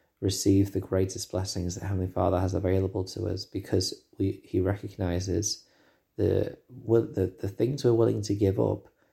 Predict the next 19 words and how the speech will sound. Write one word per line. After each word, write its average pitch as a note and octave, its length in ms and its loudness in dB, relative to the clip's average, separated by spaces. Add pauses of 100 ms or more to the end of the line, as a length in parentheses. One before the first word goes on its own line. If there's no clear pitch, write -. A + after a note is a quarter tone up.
(200)
to - 100 -4
be G#2 160 0
changed F#2+ 600 -2 (480)
and F#2 120 -2
to G2 120 -6
become G#2 340 0
more F2 160 2
like F2 260 0
him. F#2 360 -4 (420)
It - 80 0
isn't A#2+ 260 6
like G#2 220 2
he G2+ 280 4
is G2 300 2
a, F2 360 0 (600)
um, F2 520 2
a G#2 100 -4
God F2+ 320 2
who, F#2 540 2